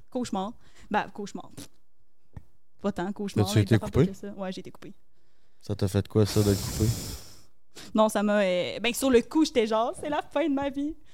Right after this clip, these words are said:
Speaker 1: Mais aujourd'hui, avec le recul, tu sais, j'aurais jamais commencé à faire de l'humour si ça avait pas été de
Speaker 2: Mm.
Speaker 1: ça.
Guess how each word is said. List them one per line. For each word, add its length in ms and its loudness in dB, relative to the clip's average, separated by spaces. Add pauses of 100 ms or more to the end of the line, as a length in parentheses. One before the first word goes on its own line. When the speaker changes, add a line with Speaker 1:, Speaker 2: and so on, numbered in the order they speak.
(340)
Speaker 1:
Mais 120 0
aujourd'hui, 320 2
avec 140 -2
le 60 -2
recul, 260 -4
tu 120 -6
sais, 80 -2
j'aurais 120 -6
jamais 280 0
commencé 320 -4
à 60 -2
faire 140 -4
de 100 -4
l'humour 680 -4 (340)
si 100 -12
ça 80 0
avait 140 0
pas 100 0
été 140 -4
de 60 -6
Speaker 2:
Mm. 60 -8
Speaker 1:
ça. 180 4